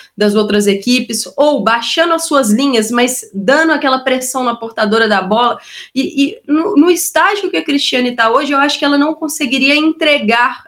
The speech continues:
isso no nível de enfrentamento que uma Copa do Mundo deseja.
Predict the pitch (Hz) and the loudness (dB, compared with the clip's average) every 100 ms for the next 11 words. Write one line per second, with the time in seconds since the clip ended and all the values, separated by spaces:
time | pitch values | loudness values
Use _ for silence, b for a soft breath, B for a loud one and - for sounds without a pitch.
0 | _ - 254 285 - 320 320 _ _ 262 | _ 0 0 0 -2 -2 -4 _ _ 4
1 | 302 359 - 254 285 349 403 370 302 320 | 4 2 -2 2 4 6 4 4 2 0
2 | 302 285 285 262 247 294 311 - 285 277 | 0 -2 0 0 0 0 -2 0 2 2
3 | 269 254 254 220 247 247 233 208 226 214 | 0 0 0 2 2 2 0 2 4 4
4 | 202 180 165 | 4 2 0